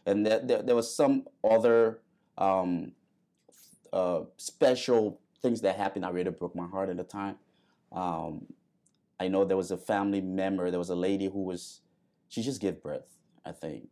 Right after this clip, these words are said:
and she kinda, like, lost from her husband,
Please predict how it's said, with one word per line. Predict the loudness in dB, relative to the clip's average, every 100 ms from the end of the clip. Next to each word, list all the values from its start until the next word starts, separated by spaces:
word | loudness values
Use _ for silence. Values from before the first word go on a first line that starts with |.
| _ -8
and | -6 -6 -6 -12 _ _
she | -16 -14
kinda, | -10 -8
like, | -6 -6 -8 -12 _ _ _ _ _ _ _ _ _ _ _ _ -8
lost | 0 0 -2
from | -8
her | -10
husband, | -4 -4 -4 -8 -14